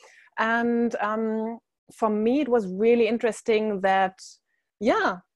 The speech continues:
people did ask me, like, "Why are you that way? And what's wrong with you?" Because I was very, very, like, not a kind of shy person, but very much for myself when I was younger. And always the people wanted me to talk more and be, like, more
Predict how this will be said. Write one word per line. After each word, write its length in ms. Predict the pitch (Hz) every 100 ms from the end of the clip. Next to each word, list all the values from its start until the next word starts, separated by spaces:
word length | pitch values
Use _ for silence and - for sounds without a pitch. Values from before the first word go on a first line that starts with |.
| -
people 400 | 285 277 269 254 _
did 180 | 277 349 - - - _ _ _ _ _ _ -
ask 340 | 214 233 - -
me, 180 | 220 208
like, 300 | 196 190 185
"Why 380 | 196 220 240 247
are 180 | - 220
you 200 | 226 226
that 200 | 208 202
way? 420 | 190 190 196 202 190
And 200 | 185 185
what's 240 | 208 -
wrong 360 | 190 226 269 254
with 200 | 240 240
you?" 200 | 233 240
Because 260 | 214 214 220
I 100 | 220
was 220 | 247 247
very, 460 | 185 226 285 294
very, 540 | 220 214 233 240 247 240 - - _ -
like, 300 | 202 208 208
not 260 | 240 403
a 40 | - _ _
kind 200 | 247 269
of 100 | 262
shy 400 | - - 196 226
person, 460 | - 262 285 - 359
but 140 | 247 -
very 500 | 185 175 208 294 320
much 240 | 247 247
for 120 | - 233
myself 560 | 202 - 190 190 254 -
when 120 | 226
I 40 |
was 240 | 220 220 214
younger. 300 | 208 220 214
And 120 | 185
always 380 | 190 220 214 -
the 80 |
people 300 | 196 240 214
wanted 280 | 196 220 214
me 80 | 214
to 120 | 233
talk 420 | 247 214 247 269 254
more 500 | 220 226 233 233 233
and 260 | 208 202 -
be, 140 | 233
like, 240 | 220 214
more 480 | 214 208 220 220 226